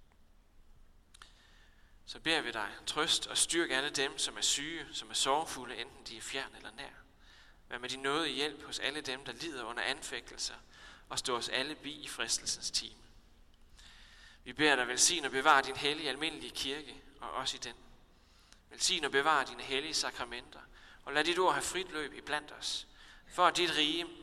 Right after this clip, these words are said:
med retfærdighed og f-, fred og glæde i Helligånden må udbredes og vokse, og nådens lys skinne for alle dem, der sidder i mørke og dødens skygge.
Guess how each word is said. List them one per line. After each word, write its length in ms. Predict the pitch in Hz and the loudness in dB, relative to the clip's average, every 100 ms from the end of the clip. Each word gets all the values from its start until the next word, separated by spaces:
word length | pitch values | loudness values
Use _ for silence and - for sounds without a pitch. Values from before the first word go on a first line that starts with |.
| - 143 | -14 -6
med 120 | 131 | -4
retfærdighed 720 | 104 - 180 135 123 131 - - | -2 2 4 4 2 -10 -10 -10
og 100 | - | -10
f-, 160 | - - - - | -10 -14 -20 -14
fred 340 | - 135 143 151 - - - - - - - | -6 -4 -4 -4 -14 -20 -20 -20 -20 -20 -8
og 100 | 131 | -6
glæde 340 | 139 135 151 139 | 0 0 2 -2
i 60 | |
Helligånden 500 | 131 131 139 101 - - - - | -4 -6 -8 -14 -16 -20 -20 -12
må 80 | 117 | -6
udbredes 540 | 147 165 147 123 120 | -4 -4 -2 -2 -2
og 100 | 107 | 0
vokse, 380 | 127 156 - - - - - - | 0 0 -2 -4 -12 -18 -18 -10
og 120 | 131 131 | -6 0
nådens 420 | 139 160 156 151 | 2 2 2 0
lys 180 | 156 - | 2 2
skinne 440 | - 135 143 151 | 2 0 -2 -6
for 140 | - | -8
alle 260 | - 123 156 | -6 -6 -6
dem, 200 | 127 127 131 - | -8 -8 -10 -18
der 60 | - | -6
sidder 280 | - 147 123 | -4 -4 -6
i 80 | 117 | -8
mørke 420 | 117 107 117 127 | -8 -6 -6 -10
og 120 | - | -12
dødens 240 | 123 117 - | -12 -8 -8
skygge. 340 | - - | -8 -18